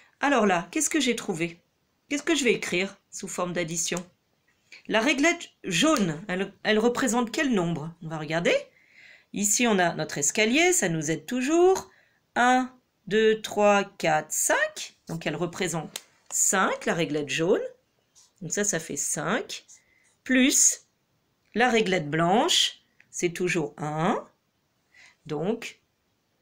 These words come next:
six, six, la réglette,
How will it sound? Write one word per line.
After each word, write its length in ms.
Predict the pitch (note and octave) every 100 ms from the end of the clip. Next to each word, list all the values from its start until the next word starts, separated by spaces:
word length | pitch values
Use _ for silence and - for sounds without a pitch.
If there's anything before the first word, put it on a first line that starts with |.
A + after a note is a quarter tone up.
| _ _
six, 800 | - - A3 C4+ - - - - _ _ _ _ _ _ _ _
six, 720 | - - F3+ F#3 C4+ C5+ -
la 100 | F#3
réglette, 560 | E3 E3 E3 D#3+ -